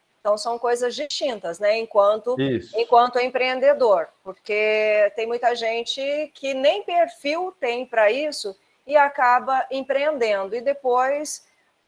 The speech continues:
Speaker 1: acaba entrando em negócios com um custo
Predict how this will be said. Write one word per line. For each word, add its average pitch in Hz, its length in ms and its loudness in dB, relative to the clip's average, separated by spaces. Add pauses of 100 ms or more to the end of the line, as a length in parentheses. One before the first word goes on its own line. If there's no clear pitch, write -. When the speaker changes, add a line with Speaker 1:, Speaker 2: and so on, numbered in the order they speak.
(160)
Speaker 1:
acaba 277 400 2
entrando 240 340 -4
em 247 60 -6
negócios 254 640 0
com 285 340 0
um 285 60 -4
custo 285 760 -4